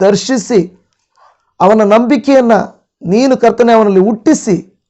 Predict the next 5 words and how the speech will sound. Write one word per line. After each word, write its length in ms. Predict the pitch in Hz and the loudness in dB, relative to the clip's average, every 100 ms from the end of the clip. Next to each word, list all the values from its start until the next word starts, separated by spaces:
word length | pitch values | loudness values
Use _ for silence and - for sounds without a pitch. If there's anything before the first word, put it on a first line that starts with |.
| - | -6
ಅದನ್ನು 300 | 160 165 156 | -2 -2 -4
ಪೂರೈಸಿದ್ದಿ. 1040 | - 170 196 175 160 - 180 - _ _ _ _ _ _ | -6 0 2 2 -2 -10 -12 -14 _ _ _ _ _ _
ಹಾಗೆಯೇ 380 | - 170 185 190 | -4 0 2 2
ನಂಬಿಕೆಯನ್ನು 560 | 185 190 196 185 208 196 | 2 0 -2 0 0 0
ಹುಟ್ಟಿಸುವವನು, 760 | 190 196 202 208 214 220 226 | -2 -6 -6 0 2 4 2